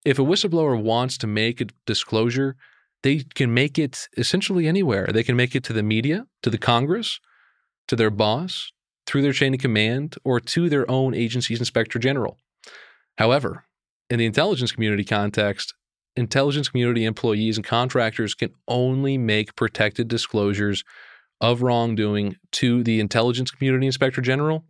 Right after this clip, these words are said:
or their agency's inspector general. And as we saw in this case that's in the headlines,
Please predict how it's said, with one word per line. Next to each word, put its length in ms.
or 200
their 260
agency's 640
inspector 380
general. 460
And 120
as 120
we 80
saw 280
in 140
this 200
case 320
that's 160
in 120
the 60
headlines, 600